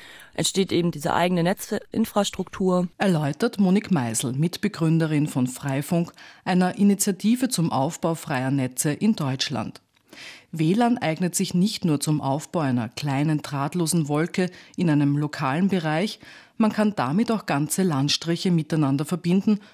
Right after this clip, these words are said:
Speaker 2: vorausgesetzt, man verfügt über die geeignete Funktechnik. So geschehen in der Provinz Katalonien, mehr als eine Autobahnstunde von Barcelona entfernt, wo in der kleinen Ortschaft Gurb im Jahr zweitausenddrei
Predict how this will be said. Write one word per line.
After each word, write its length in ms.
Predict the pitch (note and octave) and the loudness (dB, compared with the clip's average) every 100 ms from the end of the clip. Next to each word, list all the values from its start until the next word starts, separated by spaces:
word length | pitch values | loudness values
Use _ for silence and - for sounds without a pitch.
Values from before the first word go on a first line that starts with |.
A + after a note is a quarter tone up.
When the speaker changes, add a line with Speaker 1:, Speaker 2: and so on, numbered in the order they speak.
| _ | _
Speaker 2:
vorausgesetzt, 840 | - A3 C3+ D3 - G#3 F#3 F#3 - | -2 -2 0 -2 0 0 0 0 0
man 140 | F3+ | 0
verfügt 500 | E3+ G3+ - G#3+ - | 0 -4 -2 -2 0
über 140 | A#3+ G3+ | -2 0
die 100 | G3 | -2
geeignete 640 | G#3 - C#3 D#3+ D#3 G3+ | -4 -4 -2 -2 -2 -6
Funktechnik. 920 | - F3 E3 - D3 - - D3+ - - _ - - - - - | -4 -2 -2 -2 -8 -8 -6 -8 -8 -20 _ -20 -20 -20 -20 -4
So 180 | - A3+ | -2 2
geschehen 380 | A#3+ - F#3 | 2 2 4
in 120 | B3 G3+ | 4 4
der 120 | F3 | 0
Provinz 500 | - E3+ D#3+ A#3+ - | -2 -2 2 2 2
Katalonien, 800 | F#3+ E3 E3 D3 D3 G3+ G3 F3+ - | -2 -2 0 2 2 4 2 0 -4
mehr 160 | - E3 | -2 0
als 140 | D#3+ | 0
eine 200 | D#3+ F#3+ | 0 -2
Autobahnstunde 800 | C#3 D3 G3 F3+ E3+ D#3+ F3 E3+ | -2 -4 -4 -2 -2 -2 0 0
von 240 | E3 E3+ E3 | 0 0 -2
Barcelona 640 | D3+ D3 E3+ D3+ D#3 D#3+ | -2 -2 0 2 2 2
entfernt, 560 | D3 - D3+ C3+ G#3+ - - - _ _ | 0 -2 -4 0 0 -2 -14 -20 _ _
wo 80 | G#3+ | 0
in 100 | G#3 | 2
der 100 | G#3 | 2
kleinen 480 | F3+ C#3+ D3+ E3 - | 0 0 2 0 0
Ortschaft 480 | D3+ D3+ E3 - | -4 -4 -6 -8
Gurb 320 | - E3+ A3 A3+ | -6 -4 -2 -2
im 160 | E3 | 0
Jahr 180 | D3+ B2+ | 0 -2
zweitausenddrei 840 | - D3 C#3+ D3+ D3+ C#3+ B2+ C#3+ | -4 -4 -2 -4 -6 -6 -4 -4